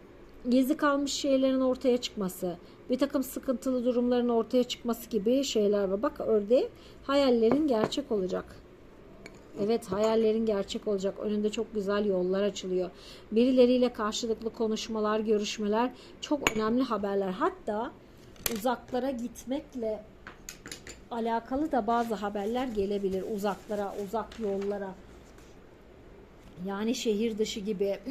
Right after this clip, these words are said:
<clears throat> hatta belki yurt, yurt dışı gibi. Belki oralara yerleşmek falan gibi durumlarında olabilir. Şimdi <clears throat> öksürmek hissi geliyor çünkü biraz ben maalesef ki hızlı konuşuyorum. Hızlı <laughs> konuştuğum için de boğazım kuruyor.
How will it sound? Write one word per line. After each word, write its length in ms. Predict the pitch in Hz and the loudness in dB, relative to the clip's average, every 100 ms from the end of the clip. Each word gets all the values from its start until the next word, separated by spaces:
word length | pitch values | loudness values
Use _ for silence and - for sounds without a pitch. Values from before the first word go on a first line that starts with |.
| 302 294 | -8 -8
<clears throat> 300 | - 226 208 | -6 -4 -2
hatta 420 | 214 214 233 208 | -4 -2 -2 0
belki 320 | 220 220 226 | -2 -2 -6
yurt, 140 | 226 - - | -6 -8 -6
yurt 320 | 220 233 - | -2 -2 -2
dışı 200 | 214 214 | -4 -4
gibi. 300 | 208 196 185 - - - - - | -6 -6 -8 -10 -20 -20 -20 -6
Belki 340 | 220 262 - | -2 -2 0
oralara 380 | 254 240 226 220 | 0 2 0 0
yerleşmek 640 | 214 208 208 214 - 220 220 | -2 -2 -2 -4 -6 -8 -6
falan 400 | 233 233 220 208 | -6 -4 -4 -6
gibi 200 | 196 214 | -6 -4
durumlarında 580 | 220 202 190 190 214 | -4 -4 -6 -6 -4
olabilir. 360 | 277 247 202 185 | -2 -2 -4 -6
Şimdi 240 | 226 240 226 - - - - | -6 -8 -8 -14 -20 -20 -10
<clears throat> 80 | - - - - - - | -10 -10 -16 -16 -14 -8
öksürmek 560 | 254 - 262 240 254 262 - - - - 247 | -8 -8 -6 -2 -2 -4 -16 -20 -20 -10 -6
hissi 360 | 240 - 302 | -6 -4 -4
geliyor 400 | 240 247 233 233 240 | 0 0 2 0 0
çünkü 500 | 254 233 - 254 240 - | -6 -6 -2 -2 -2 -6
biraz 440 | 214 226 233 233 | -4 -4 -6 -6
ben 200 | 226 233 226 214 | -4 -4 -6 -8
maalesef 560 | 214 254 269 226 214 | -6 -6 -4 -6 -6
ki 100 | - | -6
hızlı 320 | 202 196 208 208 | -4 -4 -4 -6
konuşuyorum. 600 | 247 202 196 190 185 208 - - - - | -6 -6 -6 -6 -6 -10 -14 -20 -14 -6
Hızlı 320 | 220 233 262 | -4 -4 -4
<laughs> 60 | |
konuştuğum 580 | 254 196 - - - 285 | -6 -6 -10 -8 -2 0
için 360 | 277 - 254 247 | 0 -2 -2 0
de 140 | 240 - - - - | -2 -4 -16 -14 -4
boğazım 400 | 240 233 247 277 | -2 0 -2 -4
kuruyor. 540 | 302 262 226 214 233 | -4 -2 0 0 0